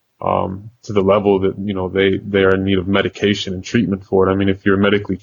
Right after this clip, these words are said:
treating children who live in a house with a, a man who's responsible for,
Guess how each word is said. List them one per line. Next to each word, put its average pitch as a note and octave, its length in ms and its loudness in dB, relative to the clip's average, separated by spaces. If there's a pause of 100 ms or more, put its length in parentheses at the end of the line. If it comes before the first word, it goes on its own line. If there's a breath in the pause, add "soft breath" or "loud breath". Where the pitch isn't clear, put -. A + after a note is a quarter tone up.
(280)
treating G2 320 0
children G2+ 340 2
who F#2+ 140 -2
live G2 160 2
in F#2+ 80 0
a F2+ 80 -2
house G2 380 0
with F#2+ 160 -6
a, F#2 40 -4
a F#2+ 240 -2
man G2 240 0
who's F#2+ 280 -2
responsible G2+ 540 0
for, G2 260 -2